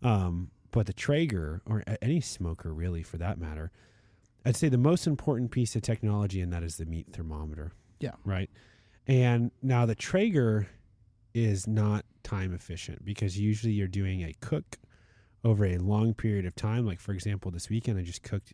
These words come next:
Speaker 1: uh, ribs, six hours,
Speaker 2: Yeah.
Speaker 1: right? Seven hours total cook time from prep to finish,
Speaker 2: Okay.
Speaker 1: but six hour cook time. Okay, so you gotta
Speaker 2: And,
Speaker 1: think.
Speaker 2: and where'd you source those ribs from, out of curiosity?
Speaker 1: So I source those ribs. Uh, there's a, a,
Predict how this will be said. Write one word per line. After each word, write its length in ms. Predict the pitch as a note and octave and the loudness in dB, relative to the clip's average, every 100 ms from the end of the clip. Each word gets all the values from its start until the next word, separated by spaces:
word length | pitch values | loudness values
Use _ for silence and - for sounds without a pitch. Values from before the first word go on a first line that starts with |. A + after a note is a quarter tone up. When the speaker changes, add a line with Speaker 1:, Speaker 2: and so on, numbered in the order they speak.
| - | -8
Speaker 1:
uh, 240 | E2 E2 | -6 -4
ribs, 500 | E2 G2+ B2+ - - _ - | -2 0 0 -4 -18 _ -14
six 400 | - B2+ - F2 | -4 -4 -4 -6
hours, 560 | E2+ G2 C3 - - _ - | -2 -2 -2 -6 -18 _ -4
Speaker 2:
Yeah. 80 | A2 | 0
Speaker 1:
right? 100 | A2+ - - _ | 0 -4 -20 _
Seven 420 | - - E3 E3 C#3+ | -6 2 4 6 4
hours 400 | B2+ B2 A#2+ - | 4 4 2 -2
total 320 | - A#2+ G2 | 0 2 2
cook 280 | - B2 - | -2 -6 -4
time 260 | F#2+ F2 | -6 -6
from 220 | - F#2 F2 | -6 -8 -6
prep 280 | - G#2 - | -4 -4 -6
to 80 | |
finish, 520 | G#2 G2+ E2 E2+ - - _ - | -8 -6 -6 -8 -12 -20 _ -6
Speaker 2:
Okay. 200 | D3+ C3+ - - | -4 -6 -10 -6
Speaker 1:
but 120 | G#2+ - | -4 -4
six 340 | - D#3+ - | -4 -4 -2
hour 220 | F#2 E2 | -2 -2
cook 240 | - A#2 - | -4 -6 -4
time. 220 | - - - _ _ - | -10 -12 -20 _ _ -4
Okay, 120 | A2 | -2
so 100 | A#2+ G#3 | 2 4
you 60 | |
gotta 60 | F3+ | 4
Speaker 2:
And, 60 | E3 | 4
Speaker 1:
think. 160 | - | 4
Speaker 2:
and 160 | D#3+ D3+ | 4 4
where'd 160 | D#3+ | 4
you 80 | D#3+ | 2
source 280 | - D#3 - | 2 0 0
those 140 | B2+ | -4
ribs 160 | D3 - | -4 -4
from, 260 | - - - - | -10 -12 -10 -4
out 60 | A2 | -2
of 60 | |
curiosity? 440 | A2 G2+ - - - - - - | 0 -2 -2 -6 -16 -18 -12 -2
Speaker 1:
So 400 | D3+ B2+ A2+ - | 2 4 2 2
I 120 | A#2+ | 0
source 380 | C3+ F3 E3 - | 2 2 2 2
those 260 | D3+ C3 A2+ | 2 2 4
ribs. 500 | C3 C3 B2 - - | 4 4 2 -4 -4
Uh, 280 | A2 G#2 F#2+ | 0 0 0
there's 280 | F#2 F#2 - | -2 -4 -6
a, 300 | - F2 D#2+ - | -6 -6 -6 -8
a, 220 | F#2 E2+ | -6 -6